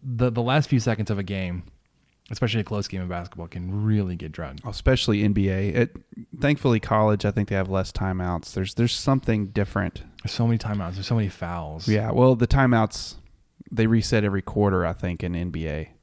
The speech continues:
Speaker 2: Uh, oh, my gosh. It, it,
Speaker 1: It's hard to watch.
Speaker 2: an N B A game takes forever. I,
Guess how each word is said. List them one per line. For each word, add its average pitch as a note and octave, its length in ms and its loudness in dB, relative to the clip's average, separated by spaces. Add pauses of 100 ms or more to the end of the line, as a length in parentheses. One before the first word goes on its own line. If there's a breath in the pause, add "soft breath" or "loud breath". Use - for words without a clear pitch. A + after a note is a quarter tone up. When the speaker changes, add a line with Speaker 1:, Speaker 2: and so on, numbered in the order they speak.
(1080 soft breath)
Speaker 2:
Uh, F#2+ 120 2
oh, G#2+ 100 4
my G2+ 140 2
gosh. E2+ 380 -2
It, G2+ 160 2
it, A2+ 160 2 (220)
Speaker 1:
It's A2 120 -6
hard F#2 160 -4
to E2+ 60 -4
watch. - 120 -2
Speaker 2:
an B2 80 4
N C3+ 140 6
B B2 160 4
A A#2 80 4
game G#2+ 220 2
takes - 280 0
forever. F#2+ 400 0
I, G#2+ 160 4